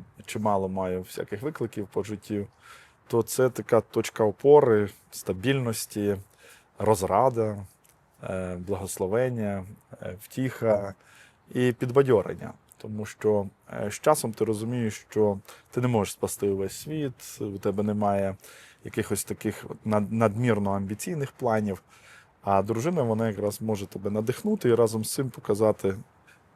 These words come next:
конкретні, е, ш-, кроки, якими треба рухатися в той чи інший сезон життя.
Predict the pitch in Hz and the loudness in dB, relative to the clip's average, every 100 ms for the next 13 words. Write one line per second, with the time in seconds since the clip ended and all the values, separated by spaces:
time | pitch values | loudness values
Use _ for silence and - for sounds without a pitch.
0 | _ - 110 - 104 - 98 92 - - | _ -2 0 4 2 2 -6 -6 -10 -8
1 | 95 92 95 - - _ - 139 - 104 | -4 -4 -6 -12 -20 _ 4 4 4 -4
2 | - 117 107 98 - 95 98 113 - 90 | -2 -4 -2 -4 -4 -2 0 -2 -4 -10
3 | 90 98 92 - 113 107 - 101 95 - | -8 -8 -10 -6 -2 -2 -4 -8 -8 -12
4 | - 98 92 92 92 - 95 | -12 -10 -10 -10 -12 -10 -12